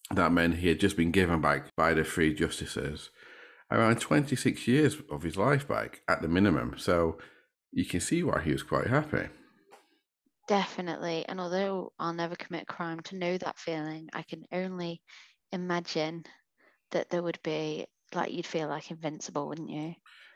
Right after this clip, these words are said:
Speaker 1: Exactly. Do you know what I thought about? Do you remember, do you know sometimes when you get by a Kit Kat?
Speaker 2: Yeah.
Speaker 1: And you take a bite into it, it's all chocolate.
Speaker 2: I've never had that.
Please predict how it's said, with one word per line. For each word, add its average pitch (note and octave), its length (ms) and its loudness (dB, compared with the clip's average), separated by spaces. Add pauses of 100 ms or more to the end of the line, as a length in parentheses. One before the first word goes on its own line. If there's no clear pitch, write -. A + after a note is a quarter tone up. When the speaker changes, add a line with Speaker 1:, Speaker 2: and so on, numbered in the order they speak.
(100)
Speaker 1:
Exactly. - 520 -2
Do - 140 2
you E3 60 10
know E3 80 10
what D3 80 6
I - 40 2
thought - 340 6
about? C3+ 380 2 (100)
Do - 120 -2
you D3+ 60 6
remember, D#3 220 0
do D3 80 -8
you F3 100 4
know F#3+ 160 6
sometimes D#3 420 4
when D#2+ 80 2
you D2+ 60 2
get E2 140 0
by F2 160 6
a F2 40 4
Kit - 220 2
Kat? - 300 -2 (680)
Speaker 2:
Yeah. F3+ 300 0
Speaker 1:
And D#4 160 -4 (160)
you A2 100 2
take - 200 4
a B2 100 0
bite A2+ 220 6
into G2+ 260 4
it, D2 80 4
it's D2+ 140 0
all F#2+ 260 6
chocolate. - 540 -2 (1500)
Speaker 2:
I've D3+ 120 -6
never D#3 260 -2
had G3 220 -2
that. E3+ 240 -10